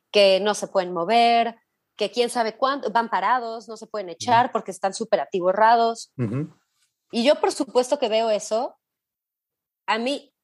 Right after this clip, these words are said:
Speaker 1: o sea, sí, me duele.
Speaker 2: Ujú.
Speaker 1: O sea,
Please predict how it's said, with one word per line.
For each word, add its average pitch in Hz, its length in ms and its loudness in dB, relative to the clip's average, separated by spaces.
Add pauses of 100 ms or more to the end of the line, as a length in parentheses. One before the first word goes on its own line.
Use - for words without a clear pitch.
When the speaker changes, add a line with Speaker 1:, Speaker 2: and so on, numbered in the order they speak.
(120)
Speaker 1:
o 220 140 0
sea, 220 280 4
sí, - 480 -6 (1500)
me 226 200 2
duele. 208 420 2 (540)
Speaker 2:
Ujú. 226 140 2
Speaker 1:
O 208 40 0
sea, 214 320 2